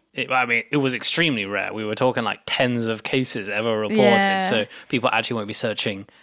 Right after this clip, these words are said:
Speaker 1: "Am I?" Yeah, I don't think that one's gonna come up. One I definitely think will come up is, "Am I allergic to milk or
Speaker 2: Yeah,
Speaker 1: lactose?"
Speaker 2: I had that as well, lactose and dairy.
Speaker 1: Yeah.
Speaker 2: Yeah, I think it's, it's kind of natural to become lactose intolerant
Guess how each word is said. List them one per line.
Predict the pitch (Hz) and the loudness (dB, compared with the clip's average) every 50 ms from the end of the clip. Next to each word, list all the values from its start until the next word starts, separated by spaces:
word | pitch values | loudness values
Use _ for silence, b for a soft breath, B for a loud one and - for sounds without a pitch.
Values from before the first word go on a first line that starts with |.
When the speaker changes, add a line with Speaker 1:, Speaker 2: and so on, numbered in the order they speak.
| B B _ _ | B B _ _
Speaker 1:
"Am | 143 131 127 120 107 | 0 0 0 0 -4
I?" | 98 95 92 92 98 110 - b b b b b b b b b b b b b | -6 -6 -8 -10 -12 -16 -20 b b b b b b b b b b b b b
Yeah, | _ - 107 98 95 98 | _ 0 0 2 2 2
I | 110 117 | 0 0
don't | 110 117 104 | -2 -4 -6
think | 98 98 95 | -6 -8 -10
that | 92 | -10
one's | 92 92 | -10 -10
gonna | - 95 92 90 | -10 -12 -12 -10
come | - - 104 | -10 -8 -8
up. | 95 - - - - _ _ _ _ _ _ | -8 -8 -10 -12 -20 _ _ _ _ _ _
One | - 139 135 | 0 2 2
I | 120 98 | 2 2
definitely | - 196 196 - - 127 - | 2 2 0 2 0 -4 -4
think | 127 104 95 | -6 -12 -12
will | 98 | -6
come | - 113 | -4 -2
up | 104 98 104 _ - - - | -2 -2 -4 _ -14 -6 -4
is, | 113 110 107 104 | -2 -2 -2 -2
"Am | - 117 117 120 | -4 -2 0 2
I | 113 113 | 2 2
allergic | 113 113 110 107 101 107 - _ | 2 2 0 0 -2 -6 -8 _
to | - - - 110 104 101 104 101 98 101 104 _ _ | -8 -6 -4 -4 -4 -4 -6 -8 -8 -10 -12 _ _
milk | - 139 117 98 87 - _ - - _ _ _ _ _ | -2 0 0 0 -2 -4 _ -18 -18 _ _ _ _ _
or | - 107 101 95 95 104 | -2 -2 -2 0 0 2
Speaker 2:
Yeah, | - - 123 | 2 2 2
Speaker 1:
lactose?" | 107 98 98 - - - | 2 -2 -4 -6 -6 -2
Speaker 2:
I | - 202 208 | 0 0 0
had | 214 190 175 - | 0 -2 -2 0
that | 190 175 | -2 -2
as | 151 190 | 0 0
well, | 190 175 175 175 | 2 2 2 2
lactose | 180 190 - - - - 160 180 - | 2 0 0 -2 -2 -2 -2 -2 -2
and | - 190 180 | -6 -2 -2
dairy. | 185 185 170 160 156 156 175 175 180 180 208 - - | 0 0 0 0 0 0 0 -2 -2 -4 -8 -10 -4
Speaker 1:
Yeah. | 127 110 101 98 92 - - _ _ _ | 0 0 2 2 0 -4 -8 _ _ _
Speaker 2:
Yeah, | - 214 208 196 170 156 | -2 0 0 2 2 0
I | 190 | 0
think | 220 - 302 330 359 | 0 0 0 0 2
it's, | 381 339 - - - - - _ _ _ _ _ | 0 0 0 -2 -6 -8 -12 _ _ _ _ _
it's | - 226 214 - | -6 -4 -4 -4
kind | - - 262 247 254 262 | -4 0 2 2 2 2
of | 233 220 - _ b b b b b b | -2 -4 -8 _ b b b b b b
natural | - 208 208 202 202 - - - - - 226 247 285 269 | -2 0 2 2 2 0 -2 -6 -2 0 2 2 2 0
to | - - | -2 -2
become | - 208 202 - 214 208 208 | -2 -2 0 0 0 0 2
lactose | 214 214 - - - - 220 214 - | 0 0 -2 -2 -2 -2 -2 -2 -2
intolerant | 208 202 - - 202 208 208 214 233 247 240 - | -6 -4 0 2 2 2 4 2 2 2 0 -2